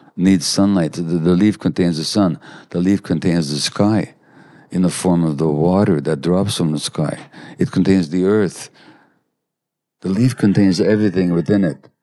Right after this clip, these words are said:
We all contain everything within ourselves. So he says, "Without the many, there cannot be the one,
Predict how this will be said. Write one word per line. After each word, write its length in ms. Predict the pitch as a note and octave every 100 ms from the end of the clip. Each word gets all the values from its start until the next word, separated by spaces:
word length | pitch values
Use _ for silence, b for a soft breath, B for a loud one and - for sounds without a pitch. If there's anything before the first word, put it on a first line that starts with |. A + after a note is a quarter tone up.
| _ _ _ _ -
We 200 | G2+ G2
all 320 | G2+ A2+ B2+
contain 460 | - F#2+ F#2+ F2
everything 440 | E2+ E2+ E2 E2+ E2
within 260 | E2 F2+
ourselves. 560 | E2 D#2 - E2+ D2+ D#2 B B B
So 200 | - F#2+
he 80 |
says, 480 | F#2+ - F#2+ F2 C#2+ - B B B B _ _ -
"Without 360 | F#2+ G2+ G2
the 80 | -
many, 280 | F#2 F#2+ G#2
there 160 | F#2+ F2+
cannot 360 | - F#2 F2+
be 100 | D#2
the 140 | E2+ E2
one, 360 | E2+ G2 B2